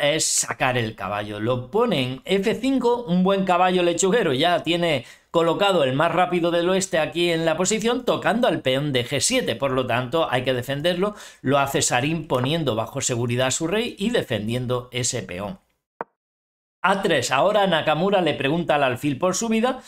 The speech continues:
Las negras, que no quieren perder su pareja de alfiles, lo retiran. Y D cuatro. Nakamura, mm, vuelve a hostigar a ese alfil negro. Así que lo aleja Sarin del ataque. Alfil B seis y E tres. Ahora, pues, mm,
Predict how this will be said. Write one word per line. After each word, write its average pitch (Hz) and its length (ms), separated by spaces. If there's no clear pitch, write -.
Las 151 160
negras, 180 300
que 135 140
no 160 180
quieren 165 340
perder 131 320
su 156 160
pareja 151 320
de 143 100
alfiles, 143 420
lo 117 160
retiran. 220 560
Y 226 120
D 226 220
cuatro. 110 440
Nakamura, 277 840
mm, 196 300
vuelve 262 320
a 139 100
hostigar 135 460
a 127 160
ese 135 200
alfil 131 440
negro. 175 420
Así 180 380
que 185 200
lo 135 520
aleja 127 540
Sarin 131 460
del 123 140
ataque. 196 520
Alfil 147 420
B 175 140
seis 262 440
y 170 200
E 160 240
tres. 120 400
Ahora, 151 640
pues, 143 580
mm, 151 680